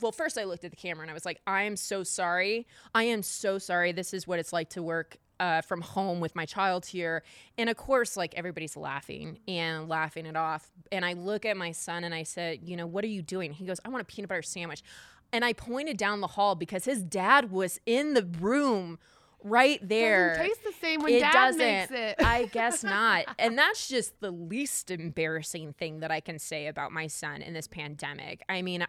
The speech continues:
Speaker 1: I was on, uh, we were trying to figure out virtual events and how we could incorporate that into our department. And I was on the phone with a very <laughs> important team here in Colorado,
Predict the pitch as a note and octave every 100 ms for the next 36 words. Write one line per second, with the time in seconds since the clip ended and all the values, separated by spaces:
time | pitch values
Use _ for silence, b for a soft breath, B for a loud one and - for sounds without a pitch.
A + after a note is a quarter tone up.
0 | - F#3 G3+ A#3+ G#3+ G3+ G3 F#3+ F#3 F3+
1 | F3+ b b b b b F#3 F3 E3+ G#3
2 | G3 - F#3 E3+ F3 F3 E3+ E3+ E3+ F3
3 | A3+ - F3 D#3 D3 D3+ C#3+ E3+ E3 F3
4 | E3 F3 E3+ - E3+ F3+ F3 E3+ E3+ E3
5 | E3 - E3+ D#3+ - F3 F3+ E3 D#3+ D#3+
6 | E3+ G#3 G3+ - - F#3 F#3+ G#3 F#3 -
7 | G3 F#3 F#3+ E3+ E3 F3 E3 F3 D3 F3+
8 | F#3+ D#4+ C#4 C4+ - B3+ - G3+ - D#4+
9 | A#3+ F3+ G#3 F#3+ F3 - G3+ F3 F3 F3
10 | E3 F#3